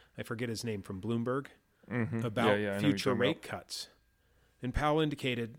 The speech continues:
Speaker 1: "No, we, we really don't have any plans right now to do any rate cuts. You know, there, you know, we'd have to see some significant improvement. We don't see that happening by the end of the year."
Speaker 2: Well, and I don't think Powell wants to say anything about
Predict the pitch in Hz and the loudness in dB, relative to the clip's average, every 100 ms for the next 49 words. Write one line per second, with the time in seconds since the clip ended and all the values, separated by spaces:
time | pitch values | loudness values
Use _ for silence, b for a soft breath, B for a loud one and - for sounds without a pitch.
0 | - 131 170 110 92 113 139 131 127 120 | -8 -2 0 0 -4 -8 -6 -4 -4 -6
1 | 131 143 135 127 123 120 113 104 - 123 | 0 2 4 2 0 -2 -2 -4 -2 0
2 | 123 120 110 104 101 92 - 104 95 107 | 0 0 -2 -4 -8 -8 -8 -8 -4 -4
3 | 98 92 95 110 - - - - 104 98 | -4 -4 -4 -6 -8 -12 -10 -10 -8 -10
4 | 107 113 120 110 104 101 - - - - | -10 -12 -8 -4 -2 -4 -10 -20 -20 -20
5 | - - - 110 110 120 110 120 113 - | -20 -12 -4 0 2 2 2 0 -2 -2
6 | 117 - 107 110 - 117 113 - 110 98 | -2 -2 -4 -6 -6 -4 -6 -6 -6 -6
7 | 90 156 127 95 98 104 113 135 156 - | 0 0 0 -4 -6 -6 -2 -2 -4 -4
8 | 127 117 113 123 110 117 98 95 92 92 | -2 -2 -4 -4 -4 -6 -8 -8 -8 -10
9 | 87 85 85 67 b - 190 170 165 180 | -10 -12 -14 -16 b 2 6 8 8 6
10 | 165 147 135 123 123 123 110 110 - - | 4 2 6 6 8 4 2 -2 -2 2
11 | 147 147 123 110 104 | 2 4 2 4 2